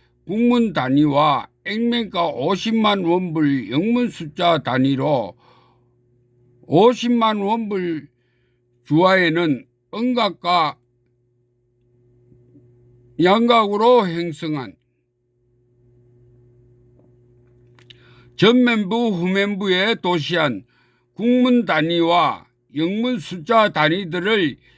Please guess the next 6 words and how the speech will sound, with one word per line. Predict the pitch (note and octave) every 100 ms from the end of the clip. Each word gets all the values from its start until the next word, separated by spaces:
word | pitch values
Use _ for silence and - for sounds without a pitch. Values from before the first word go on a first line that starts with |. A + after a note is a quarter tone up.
| _
이월용 | C3+ F3+ A#3 A#3+ A3+ G#3+ F#3+ D3 - -
오십만 | D#3+ G3 F#3+ A3 G#3 G3 F3+
원불 | D3+ F#3+ B3+ B3+ B3 B3+ -
망국 | - B2+ D#3 E3 G#3+ E3
주화의 | - C3+ C#3 C#3+ E3+ D#3 - _ _ _ _
사시 | - G3+ A3+ A3 A3+